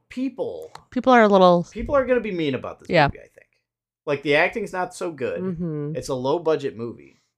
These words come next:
Speaker 2: Mm-hmm.
Speaker 1: Now, in, in re-, regards to it being low budget, isn't this the perfect low-budget plot?
Speaker 2: It, it is.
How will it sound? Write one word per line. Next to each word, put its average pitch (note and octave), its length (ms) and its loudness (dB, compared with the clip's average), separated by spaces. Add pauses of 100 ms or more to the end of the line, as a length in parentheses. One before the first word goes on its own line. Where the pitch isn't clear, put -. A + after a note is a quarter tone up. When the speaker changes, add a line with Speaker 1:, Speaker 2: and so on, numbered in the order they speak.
(100)
Speaker 2:
Mm-hmm. C#3+ 500 -10 (200)
Speaker 1:
Now, A2+ 300 -12 (560)
in, B2 180 -16 (180)
in B2+ 220 -8
re-, B2+ 160 -8
regards C3 440 -6
to C3 60 -6
it A2+ 80 -8
being A2 200 -10
low G#2+ 160 -8
budget, G#2 360 -12
isn't C4+ 240 -14
this - 140 -16
the - 120 -10
perfect A2+ 540 -14 (160)
low-budget G#2 840 -16 (160)
plot? F#2 560 -18 (280)
Speaker 2:
It, G#3 140 -2 (100)
it G3+ 140 6
is. C#3+ 460 6